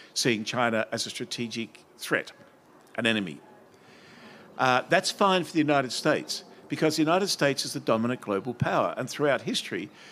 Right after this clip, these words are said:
the dominant power will resist the rise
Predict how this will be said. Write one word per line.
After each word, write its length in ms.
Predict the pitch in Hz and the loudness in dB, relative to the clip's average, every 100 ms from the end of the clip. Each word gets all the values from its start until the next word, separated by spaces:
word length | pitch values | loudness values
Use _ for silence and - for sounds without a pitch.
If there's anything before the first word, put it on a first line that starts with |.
| - - - | -20 -16 -4
the 80 | |
dominant 420 | 135 156 156 147 - | 4 4 4 0 -2
power 360 | - 113 117 110 | 0 2 2 2
will 160 | 127 123 | -2 -2
resist 600 | 110 120 156 123 - - - | -2 -2 0 -2 -6 -12 -8
the 100 | - | -4
rise 520 | 117 120 120 104 113 | 2 4 4 2 -2